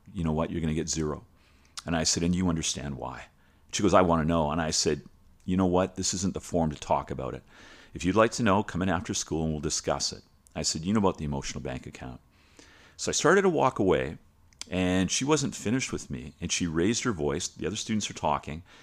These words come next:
and she raised her voice to such an extent that everyone stopped talking immediately. And she goes, "You have favorites." And I'm like, "Whoa." And you could hear a pin drop in the class at that point. And I turned around, and it was kinda like,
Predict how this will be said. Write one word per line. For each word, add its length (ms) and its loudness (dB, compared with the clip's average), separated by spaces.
and 100 -6
she 140 -2
raised 240 2
her 100 0
voice 340 0
to 80 -8
such 280 -2
an 60 0
extent 340 -2
that 100 -2
everyone 240 2
stopped 420 -2
talking 420 -2
immediately. 580 -4
And 120 -2
she 160 -2
goes, 320 6
"You 240 8
have 260 10
favorites." 1000 4
And 120 -2
I'm 100 2
like, 300 2
"Whoa." 1400 2
And 140 4
you 60 2
could 180 0
hear 160 4
a 60 6
pin 320 0
drop 400 0
in 80 -6
the 60 -12
class 460 -4
at 60 -16
that 220 -4
point. 320 -8
And 100 4
I 60 6
turned 260 2
around, 320 8
and 100 2
it 40 0
was 100 -4
kinda 240 -2
like, 300 2